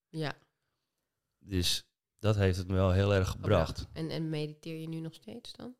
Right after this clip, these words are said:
Speaker 2: Ik doe het nu, zeg, kijk, eh, een hele wijze monnik, eh, eh,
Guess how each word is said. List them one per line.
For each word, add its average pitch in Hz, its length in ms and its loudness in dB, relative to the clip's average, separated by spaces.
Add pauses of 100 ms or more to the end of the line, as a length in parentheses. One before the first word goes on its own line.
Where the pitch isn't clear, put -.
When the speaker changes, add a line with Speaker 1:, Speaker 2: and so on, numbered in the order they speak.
(160)
Speaker 2:
Ik 90 180 -2
doe 104 140 6
het 107 140 2
nu, 107 340 2
zeg, 113 200 0 (120)
kijk, - 340 -4 (520)
eh, - 140 -2 (120)
een 92 140 0
hele 113 200 6
wijze 101 340 6
monnik, 107 400 2
eh, 90 540 4
eh, 87 360 0